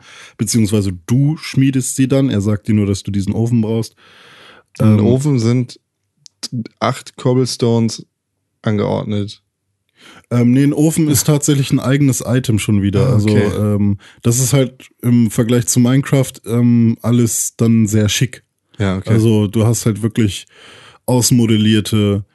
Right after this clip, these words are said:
Speaker 1: drei D Objekte, die du dann da hinsetzt. Eigentlich sind nur Wände, nur Wände sind, äh,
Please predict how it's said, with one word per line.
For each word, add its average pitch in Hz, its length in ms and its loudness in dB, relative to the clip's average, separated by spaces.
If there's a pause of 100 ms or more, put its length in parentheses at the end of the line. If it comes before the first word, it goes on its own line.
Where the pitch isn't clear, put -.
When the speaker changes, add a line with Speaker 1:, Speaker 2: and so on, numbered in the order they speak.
(140)
Speaker 1:
drei 107 200 0
D 110 220 0
Objekte, 104 500 -4
die 104 100 -2
du 101 100 -2
dann 101 180 0
da 101 80 0
hinsetzt. 120 520 0 (300)
Eigentlich 123 320 0
sind 120 360 2
nur 127 460 0
Wände, 131 680 2 (680)
nur 147 280 2
Wände 123 340 4
sind, 98 480 -2
äh, 95 320 -2